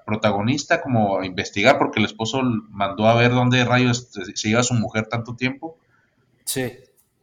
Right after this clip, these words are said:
Speaker 1: Y el departamento donde estaba, pues, se alcanza a ver de, en esa primera toma donde se ve más o menos qué está pasando,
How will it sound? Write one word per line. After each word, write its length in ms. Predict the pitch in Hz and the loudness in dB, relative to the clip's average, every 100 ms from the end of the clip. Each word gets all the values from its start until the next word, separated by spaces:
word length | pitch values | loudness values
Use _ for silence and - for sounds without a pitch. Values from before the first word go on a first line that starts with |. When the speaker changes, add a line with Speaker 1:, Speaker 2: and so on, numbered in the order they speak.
| _ | _
Speaker 1:
Y 60 | |
el 280 | 117 - - | -6 -4 -8
departamento 460 | 110 110 107 110 127 | -6 -2 0 0 0
donde 140 | 120 | 0
estaba, 360 | - 120 143 143 | 2 4 4 2
pues, 140 | 110 | -2
se 100 | - | -2
alcanza 420 | 104 - 104 104 123 | -2 -2 -6 0 2
a 40 | |
ver 280 | 123 123 - _ | 2 2 -4 _
de, 280 | 117 110 - _ _ | 0 0 -2 _ _
en 160 | 101 104 | -6 -2
esa 240 | 113 139 | 2 2
primera 460 | 131 120 117 135 135 | 2 4 6 4 4
toma 200 | 127 139 | 2 4
donde 240 | 135 107 | 4 2
se 240 | 101 101 92 | 0 -2 -2
ve 160 | 107 | -2
más 220 | 123 135 135 | 0 0 0
o 40 | |
menos 280 | 131 139 139 | -2 -2 -4
qué 80 | 135 | -4
está 200 | 135 - | -6 -4
pasando, 420 | 135 135 143 | -4 -4 -6